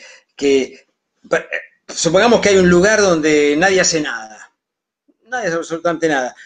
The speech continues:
Pero aún así se preguntarán si no hay algo más para dejar de hacer. Porque podría ser que siempre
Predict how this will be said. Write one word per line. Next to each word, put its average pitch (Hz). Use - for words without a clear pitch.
Pero 233
aún 285
así 247
se 220
preguntarán 202
si -
no 185
hay 202
algo 226
más 285
para 131
dejar 131
de 127
hacer. 113
Porque -
podría 190
ser 349
que 160
siempre 165